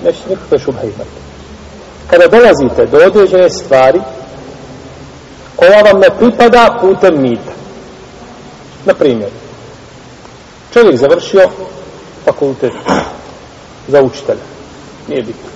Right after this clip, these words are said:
i želi da se zaposli, i došao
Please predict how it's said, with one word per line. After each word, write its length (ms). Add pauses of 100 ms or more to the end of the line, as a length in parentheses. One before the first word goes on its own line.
(600)
i 80
želi 200
da 100
se 120
zaposli, 460 (140)
i 180 (600)
došao 440